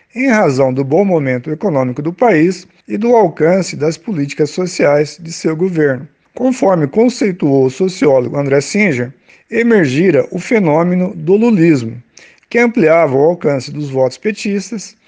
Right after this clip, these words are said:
por influência da liderança personalista de Lula, potencializada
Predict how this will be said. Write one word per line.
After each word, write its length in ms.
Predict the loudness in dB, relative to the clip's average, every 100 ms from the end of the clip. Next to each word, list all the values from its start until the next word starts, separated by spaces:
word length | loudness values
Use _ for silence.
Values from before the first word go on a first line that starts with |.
| _ _ _
por 160 | -8
influência 640 | -6 0 0 2 0 -4 -2
da 160 | -2
liderança 540 | 0 0 0 0 -2 -8
personalista 920 | _ 0 0 0 0 0 0 -2 -4
de 140 | -2
Lula, 400 | 2 2 2 -2 _ _ _
potencializada 1200 | 0 0 2 0 0 0 0 0 0 2 0 -4